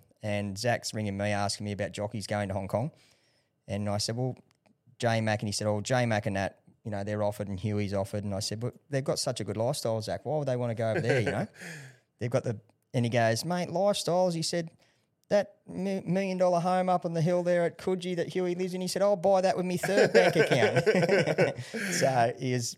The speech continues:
Speaker 1: big noting about his
Speaker 2: That's
Speaker 1: bank account.
Speaker 2: funny.
Speaker 1: But, um, but yeah, I mean,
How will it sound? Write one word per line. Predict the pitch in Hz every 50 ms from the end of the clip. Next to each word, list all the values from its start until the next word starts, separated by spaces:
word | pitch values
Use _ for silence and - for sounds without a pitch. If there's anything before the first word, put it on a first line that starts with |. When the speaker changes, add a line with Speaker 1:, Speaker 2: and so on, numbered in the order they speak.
| _
Speaker 1:
big | - 151 131 120
noting | 113 107 107 107 107
about | 104 107 110 107 104
his | 104 104 101 -
Speaker 2:
That's | - -
Speaker 1:
bank | 110 110 107 -
account. | 113 107 - 113 110 107 107
Speaker 2:
funny. | 107
Speaker 1:
But, | 110 107
um, | 110 107 107 107 107 107 113 127 - _ _ _ _ _ _ _ _ _ -
but | 120 123 117
yeah, | 151 147 127 123
I |
mean, | 127 127 127 123 123 117